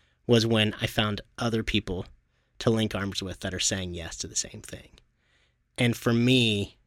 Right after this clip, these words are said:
um, that is when we launched High Five, when we started our salon,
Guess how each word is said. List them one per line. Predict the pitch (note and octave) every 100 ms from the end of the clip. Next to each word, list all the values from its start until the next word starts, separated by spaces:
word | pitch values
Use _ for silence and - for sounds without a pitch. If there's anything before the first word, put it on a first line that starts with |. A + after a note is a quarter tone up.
| _
um, | - A2+ G2+
that | G2+ A2+ B2+
is | G#2+
when | G#2+ G#2
we | G2+
launched | G2 G2+ G2+ -
High | - -
Five, | - G#2+ A2
when | A2+
we | G#2
started | - A2 G#2+
our | G2
salon, | - G2 F#2+ F#2+ F#2